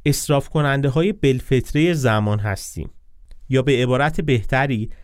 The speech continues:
اکثراً دقیقه نودی داریم کار می‌کنیم.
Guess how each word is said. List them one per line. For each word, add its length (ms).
اکثراً 520
دقیقه 380
نودی 440
داریم 240
کار 280
می‌کنیم. 440